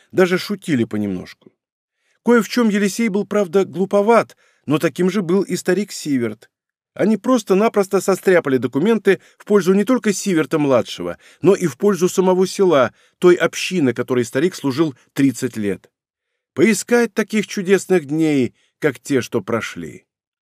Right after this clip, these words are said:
"Лучше тебя, Елисейка, мне никого не найти", — говорил дядя Сиверт.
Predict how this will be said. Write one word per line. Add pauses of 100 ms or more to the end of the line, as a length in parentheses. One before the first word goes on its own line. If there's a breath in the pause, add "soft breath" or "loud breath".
(760)
"Лучше
тебя,
Елисейка,
мне
никого
не
найти", — (240)
говорил
дядя
Сиверт.